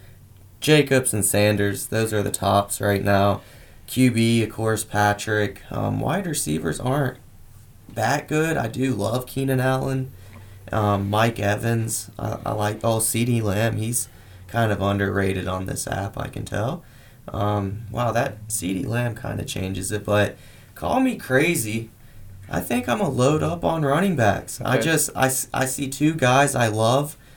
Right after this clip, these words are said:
Speaker 1: and then, I mean, we're talking about not having to worry about running backs pretty much, uh, bearing injury. So I think, um, I'm actually gonna do two quick picks.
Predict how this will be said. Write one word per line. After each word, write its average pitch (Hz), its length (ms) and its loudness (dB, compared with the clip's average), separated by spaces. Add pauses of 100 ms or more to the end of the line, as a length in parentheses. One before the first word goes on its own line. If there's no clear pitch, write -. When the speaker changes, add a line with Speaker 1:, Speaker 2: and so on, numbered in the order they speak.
(220)
Speaker 1:
and 120 160 2
then, 127 380 6
I 120 80 0
mean, 117 160 2
we're 143 120 0
talking 151 280 -2
about 127 240 0
not 123 220 2
having 131 300 0
to 104 60 -2
worry 107 380 0
about 107 340 -2
running 113 360 0
backs 143 420 0 (320)
pretty 151 260 0
much, 147 360 0 (240)
uh, 110 180 -2
bearing 117 460 0
injury. 151 640 -2 (440)
So 117 260 0
I 139 120 4
think, 190 420 -4
um, 117 260 0
I'm 120 200 -4
actually 165 300 -4
gonna 143 180 -2
do 135 160 -4
two 135 280 -8
quick 139 320 -4
picks. - 520 -4